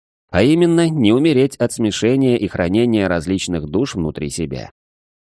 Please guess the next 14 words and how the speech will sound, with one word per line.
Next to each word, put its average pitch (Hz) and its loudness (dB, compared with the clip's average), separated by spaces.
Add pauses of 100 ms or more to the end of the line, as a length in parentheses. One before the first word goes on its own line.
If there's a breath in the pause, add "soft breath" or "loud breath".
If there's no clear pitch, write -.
(160)
Уже 131 4
на 113 4
третий 139 0
день 87 0
я 87 2
почувствовал 101 0
лихорадку. 95 -4 (140)
Меня 127 -2
бросало 90 0
в - -12
пот, 123 -2 (180)
дыхание 101 0
стало 98 -2
прерывистым. 95 -4